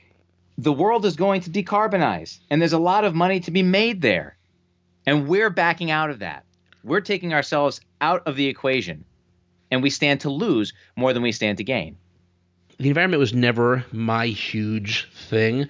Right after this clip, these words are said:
Speaker 2: But again, as I get older, I'm like, "Uh-oh, you know, these s-, a, a chunk of the Arctic, the size, or Antarctica, the size of Rhode Island is floating around or doing God knows what.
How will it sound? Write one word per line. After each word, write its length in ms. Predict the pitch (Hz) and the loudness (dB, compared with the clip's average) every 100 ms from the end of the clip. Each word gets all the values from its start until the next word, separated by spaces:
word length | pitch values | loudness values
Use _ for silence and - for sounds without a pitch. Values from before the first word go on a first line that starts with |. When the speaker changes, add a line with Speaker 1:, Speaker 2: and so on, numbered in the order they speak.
| - - | -8 -8
Speaker 2:
But 80 | 226 | -2
again, 120 | 202 | 0
as 80 | 131 | 2
I 40 | |
get 160 | 139 147 | 2 2
older, 360 | 131 156 131 123 | 2 2 2 2
I'm 80 | |
like, 140 | 117 104 | 0 0
"Uh-oh, 320 | 131 104 104 | -2 0 -2
you 120 | 107 | -2
know, 60 | 110 | 0
these 240 | 107 98 - - - | 0 -2 -8 -20 -12
s-, 300 | - - - - 123 - | -8 -6 -8 -16 -18 -16
a, 300 | - 117 - | -14 -10 -6
a 40 | 110 | -6
chunk 520 | - - - 139 131 | -6 -4 0 0 2
of 240 | 123 117 | 0 0
the 140 | 117 117 | -2 0
Arctic, 420 | 123 - 120 - | -2 -2 -4 -4
the 100 | 110 | -6
size, 380 | - 117 117 120 | -2 0 0 0
or 100 | 123 | 2
Antarctica, 500 | 127 120 123 110 123 | 0 2 0 0 0
the 100 | 117 | 2
size 380 | 113 127 127 113 | 2 4 2 2
of 240 | 113 104 - - _ | 0 -2 -8 -20 _
Rhode 200 | 127 127 | 0 2
Island 280 | 120 120 117 | 0 2 0
is 80 | 104 | -2
floating 440 | - 135 135 123 | -4 0 0 2
around 300 | 120 120 120 | 2 2 2
or 40 | |
doing 220 | 113 117 113 | 2 0 2
God 180 | 120 | 2
knows 280 | 117 120 117 | 2 2 2
what. 240 | 117 127 | 0 0